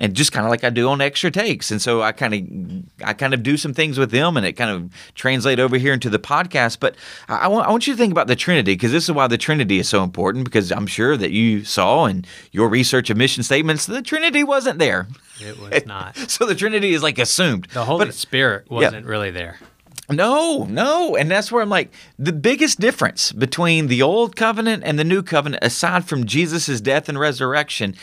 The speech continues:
Speaker 1: is the role of the Holy Spirit.
Speaker 2: Mm-hmm, mm-hmm.
Speaker 1: And so in the New Te-, or in the New Testament, yes, the Spirit comes upon us and fills us after salvation, or at the moment of salvation. But in the Old Covenant, the Spirit basically hovered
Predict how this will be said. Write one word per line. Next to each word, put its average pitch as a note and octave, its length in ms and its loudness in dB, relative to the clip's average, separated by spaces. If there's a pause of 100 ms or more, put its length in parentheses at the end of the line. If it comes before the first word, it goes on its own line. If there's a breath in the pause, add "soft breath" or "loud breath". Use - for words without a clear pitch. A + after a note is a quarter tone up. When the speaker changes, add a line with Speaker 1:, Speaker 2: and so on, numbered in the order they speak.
(160 loud breath)
Speaker 1:
is B2+ 220 0
the B2 100 2
role C3+ 280 4
of G#2+ 80 0
the G#2 100 2
Holy A2+ 240 4
Spirit. F2+ 520 0
Speaker 2:
Mm-hmm, G2+ 160 -16
mm-hmm. - 320 -20 (540 loud breath)
Speaker 1:
And B2+ 180 0
so C#3+ 280 4
in B2 160 0
the A#2 280 2
New F#3 380 0
Te-, D#3 340 0
or B2+ 120 4
in A#2+ 180 2
the B2 80 2
New G3+ 180 2
Testament, B2+ 540 0
yes, D3+ 240 0
the A2+ 120 0
Spirit F3 600 2 (320 loud breath)
comes F3 320 0
upon F#3 480 0
us G#3 160 0
and B2 120 -2
fills G#3 460 0
us - 400 -4 (320 loud breath)
after B2+ 320 -2
salvation, F#2 800 0 (120)
or A#2 120 0
at A#2+ 100 -2
the G#2 60 2
moment C3+ 380 2
of F2 80 -2
salvation. - 680 -6 (640 loud breath)
But D3+ 180 2
in C#3+ 160 2
the B2+ 180 4
Old G#3 280 2
Covenant, C#3+ 280 0
the B2+ 80 2
Spirit D3+ 340 0
basically C#3 380 2
hovered B2+ 720 2